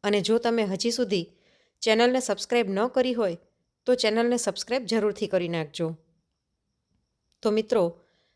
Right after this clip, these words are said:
આ વાર્તા છે બિહારમાં રહેવાવાળા રઘુવીર સિંહની.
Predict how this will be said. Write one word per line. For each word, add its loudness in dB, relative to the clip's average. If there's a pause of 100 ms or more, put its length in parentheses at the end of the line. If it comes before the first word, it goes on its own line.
(200)
આ 6
વાર્તા 2
છે -2 (500)
બિહારમાં 2
રહેવાવાળા 2 (240)
રઘુવીર 2
સિંહની. -4